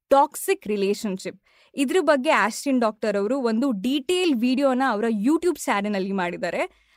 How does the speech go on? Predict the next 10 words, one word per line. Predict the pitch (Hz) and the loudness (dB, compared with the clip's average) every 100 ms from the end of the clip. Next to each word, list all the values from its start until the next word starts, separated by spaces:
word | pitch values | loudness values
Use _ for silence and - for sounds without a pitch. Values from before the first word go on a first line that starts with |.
| - | 0
ಅವರ | 294 311 | 2 2
YouTube | 226 285 330 392 339 | 2 2 2 0 0
ಚಾನೆಲ್ | 320 269 269 | 0 0 0
ಹೆಸರು | 262 226 339 381 | -2 -4 -4 -4
Awesome | - 196 247 - 330 254 | -2 0 0 0 0 0
ಒನ್ | 190 202 | 0 -2
ಏಯ್ಟಿ | 220 233 220 | -2 -2 -4
ಅಂತ. | 185 208 294 - _ _ - | -4 -4 -6 -6 _ _ -4
ಲಿಂಕ್ | 269 349 494 392 | 0 0 0 0
ನಲ್ಲಿ | 320 302 359 | 2 2 0